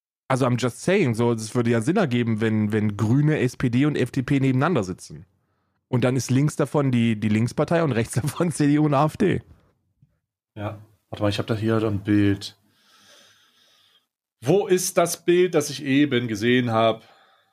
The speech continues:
Speaker 2: Wo ist das Bild? Wo ist es? Ich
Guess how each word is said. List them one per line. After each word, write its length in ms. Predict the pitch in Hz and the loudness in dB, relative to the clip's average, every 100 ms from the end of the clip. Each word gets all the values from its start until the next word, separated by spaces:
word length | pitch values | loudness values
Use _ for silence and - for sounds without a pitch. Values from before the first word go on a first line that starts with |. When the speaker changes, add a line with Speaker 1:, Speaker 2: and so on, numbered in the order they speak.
| _ | _
Speaker 2:
Wo 280 | 113 123 127 | -2 2 2
ist 320 | 135 131 - | 0 -4 -4
das 220 | 131 127 - | -4 -4 -4
Bild? 920 | 120 123 131 131 - - - - _ _ _ _ _ _ _ _ _ _ | 0 2 0 -4 -10 -12 -12 -14 _ _ _ _ _ _ _ _ _ _
Wo 500 | 123 135 139 139 139 | 0 2 2 2 -2
ist 180 | 120 - | -6 -2
es? 400 | 104 104 - - | -2 -2 -8 -10
Ich 300 | 98 - | -10 -12